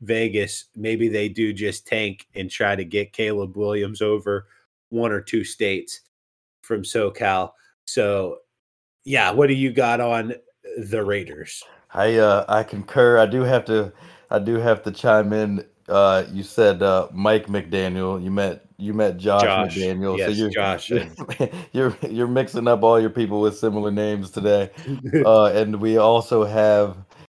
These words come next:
Speaker 2: the Browns week two, not to burst your bubble, but the Raiders are week three. Browns, we got the, uh, Monday night week two game.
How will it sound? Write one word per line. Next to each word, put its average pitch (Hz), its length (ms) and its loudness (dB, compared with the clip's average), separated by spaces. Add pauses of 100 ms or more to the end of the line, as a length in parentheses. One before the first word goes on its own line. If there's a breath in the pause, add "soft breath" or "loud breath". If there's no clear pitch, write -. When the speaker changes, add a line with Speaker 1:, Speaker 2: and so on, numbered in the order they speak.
(160)
Speaker 2:
the 101 120 -4
Browns 110 540 4
week 101 260 -4
two, 98 360 -6
not 101 240 0
to 101 40 -6
burst 98 340 -2
your 98 80 -8
bubble, 98 380 2
but 90 280 -2
the 90 80 -10
Raiders 101 400 0
are 95 100 -4
week 90 220 -6
three. 92 240 -8
Browns, 104 360 2
we 107 80 -2
got 104 260 2
the, 104 140 0
uh, 98 180 4
Monday 101 500 0
night 95 380 -2
week 98 260 -8
two 101 220 -6
game. 82 400 -10